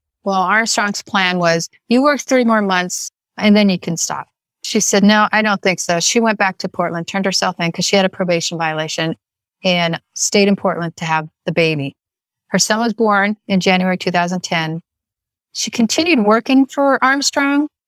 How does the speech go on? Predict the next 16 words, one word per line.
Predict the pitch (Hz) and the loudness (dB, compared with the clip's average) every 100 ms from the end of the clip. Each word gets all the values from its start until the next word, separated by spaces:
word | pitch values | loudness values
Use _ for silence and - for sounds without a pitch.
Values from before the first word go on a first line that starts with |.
| - | 0
And | 220 214 | 2 4
then, | 214 202 196 - _ _ _ _ _ _ _ - | 4 2 -2 -8 _ _ _ _ _ _ _ -4
because | 226 247 226 | -2 0 0
again, | 214 208 | 2 0
she | 185 - | -2 -6
can't | - 233 240 | -6 -4 -2
really | 220 240 | 0 0
get | 220 220 | 2 0
away | 190 185 190 | 0 0 0
from | - 220 | -2 0
him. | 233 247 - _ _ _ _ - | 2 0 -2 _ _ _ _ 0
During | 247 262 247 | 2 2 2
one | 247 233 | 2 0
fight | - 220 233 226 | -2 -2 -2 0
they | 214 | -2
had, | 196 196 175 170 | 0 0 0 -2